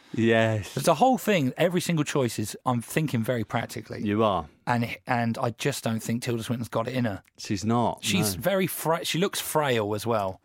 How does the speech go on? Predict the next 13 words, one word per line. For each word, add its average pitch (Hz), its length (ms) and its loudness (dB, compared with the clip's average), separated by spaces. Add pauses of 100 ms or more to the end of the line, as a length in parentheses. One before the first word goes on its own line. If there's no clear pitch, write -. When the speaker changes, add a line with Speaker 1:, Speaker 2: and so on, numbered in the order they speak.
(120)
Speaker 1:
Okay, 110 540 -2
Speaker 2:
I 113 80 0
don't 190 140 2
Speaker 1:
yes. 92 140 -2
Speaker 2:
think 123 120 -2
she'd 113 220 -4
last 110 360 0
too 107 220 -2
long. 92 300 -4
Speaker 1:
Mm. 104 480 2
Speaker 2:
Probably 131 220 2
a 123 60 0
vegan. 110 580 -2